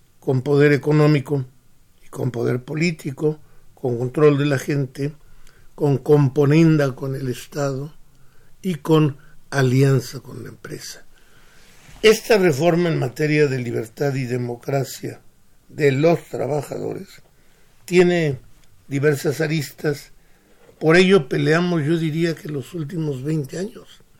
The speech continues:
Hace veinte años que yo encuentro escritos míos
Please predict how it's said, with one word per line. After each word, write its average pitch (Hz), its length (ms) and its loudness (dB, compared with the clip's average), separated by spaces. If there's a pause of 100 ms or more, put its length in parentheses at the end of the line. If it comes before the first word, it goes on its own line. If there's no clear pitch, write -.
(540)
Hace 180 320 2
veinte 175 360 2
años 165 280 0
que 147 140 -4
yo 151 120 -2
encuentro 143 420 -6
escritos 143 560 -6
míos 160 540 0